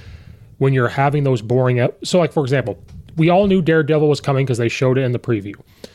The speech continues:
When you see the helmet, what do we all think? Well, he's coming next episode. Then you get about two or three fillers, and that's where the story goes. And what does it become? It becomes even me going, "Where's, where is Matt Murdock?" Like,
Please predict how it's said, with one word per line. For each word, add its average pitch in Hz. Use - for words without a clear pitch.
When 120
you 117
see 156
the 160
helmet, 131
what 127
do 147
we 147
all 117
think? 104
Well, 131
he's 127
coming 135
next 127
episode. 120
Then 117
you 131
get 135
about 127
two 143
or 135
three 131
fillers, 117
and 113
that's 117
where 131
the 113
story 127
goes. 107
And 127
what 143
does 135
it 147
become? 131
It 127
becomes 131
even 131
me 151
going, 120
"Where's, 127
where 143
is 135
Matt 131
Murdock?" 104
Like, 107